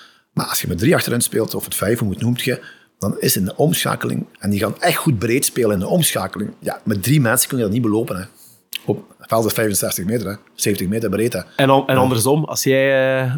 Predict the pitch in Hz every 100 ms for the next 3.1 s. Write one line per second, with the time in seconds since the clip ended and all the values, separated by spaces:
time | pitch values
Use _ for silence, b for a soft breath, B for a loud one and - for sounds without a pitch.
0 | - 143 - 151 - 117 127 127 123 117
1 | - 139 - 143 135 156 156 127 131 170
2 | 165 185 139 156 135 156 147 127 151 156